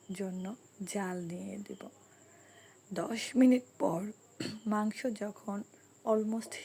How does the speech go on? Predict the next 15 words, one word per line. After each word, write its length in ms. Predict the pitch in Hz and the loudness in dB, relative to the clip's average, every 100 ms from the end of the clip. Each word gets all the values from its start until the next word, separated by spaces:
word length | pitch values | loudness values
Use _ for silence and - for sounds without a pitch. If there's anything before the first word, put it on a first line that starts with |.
| - | -8
সিদ্ধ 320 | 233 208 202 | -6 -4 0
হয়ে 360 | 254 226 190 190 | 2 2 0 -2
যাবে, 440 | 190 196 196 208 247 - - - - - - - - - - - - - - - - - - | -4 -6 -6 -6 -8 -14 -20 -20 -20 -20 -20 -20 -20 -20 -20 -20 -18 -14 -14 -16 -20 -20 -6
তখন 500 | 233 220 - 214 233 254 - - | -4 -4 -2 0 0 -4 -12 -6
আবার 380 | 202 196 180 220 - - - - | -2 0 -2 -4 -10 -20 -20 -20
খুলে, 520 | - - 226 214 196 - - - - 185 | -12 -2 2 2 0 -6 -20 -20 -10 -6
ঢাকনা 460 | 165 190 - 233 | -4 -4 -2 -2
খুলে 420 | 233 220 175 160 - - - - - - - - - - - - - - - - - | -2 -4 -2 -4 -8 -18 -20 -20 -20 -20 -20 -20 -20 -20 -20 -20 -20 -20 -20 -16 -4
আবার 400 | 226 214 214 202 247 - - - - - | -2 0 0 -2 -4 -16 -20 -20 -20 -8
কিছুক্ষণের 680 | 247 - 269 - - 240 233 | -6 -4 -6 -6 -2 0 0
জন্য 400 | 202 208 185 175 - - - | 0 -2 -2 -4 -10 -16 -4
রান্না 400 | 190 170 160 160 | -2 -2 -4 -6
করে 260 | - - - | -8 -8 -10
নেব। 320 | - - - - - - - - - - - - - - - - - - - 233 | -14 -16 -18 -18 -20 -20 -20 -20 -20 -20 -20 -20 -20 -20 -20 -20 -20 -20 -12 -2
এরপর 520 | 247 233 190 190 | -2 0 -2 -2